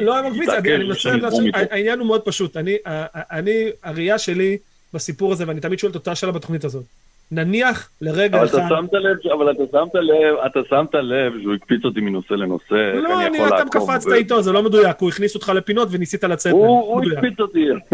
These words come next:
Speaker 2: <laughs>
Speaker 1: הוא לא הקפיץ אותך, הוא הכניס אותך לפינות ואתה ניסית לצאת. אז הנה, והנה עוד פינה, בוא נכניס לך פינה נוספת. ה-, השאלה שאני תמיד שואל היא שאלה פשוטה. נניח שתי עולמות אפשריים. בעולם אחד, אלוהים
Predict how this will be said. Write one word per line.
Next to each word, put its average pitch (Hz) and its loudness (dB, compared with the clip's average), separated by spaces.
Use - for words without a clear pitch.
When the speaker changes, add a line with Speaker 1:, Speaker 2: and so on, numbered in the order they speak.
Speaker 2:
<laughs> - -8
Speaker 1:
הוא 185 4
לא 220 8
הקפיץ 220 2
אותך, 170 -4
הוא 156 0
הכניס 202 2
אותך - -4
לפינות 196 4
ואתה 208 -2
ניסית 185 -2
לצאת. 180 0
אז 165 -8
הנה, 254 -8
והנה 208 4
עוד 214 4
פינה, 175 -4
בוא 170 -2
נכניס 190 -6
לך 175 -2
פינה 175 -2
נוספת. 151 -6
ה-, 165 -6
השאלה 214 2
שאני 220 -2
תמיד 202 -4
שואל 196 -4
היא 175 -2
שאלה 160 -4
פשוטה. 147 -10
נניח 208 -2
שתי - 4
עולמות 180 -2
אפשריים. 156 -4
בעולם 156 -2
אחד, 220 -2
אלוהים 160 -4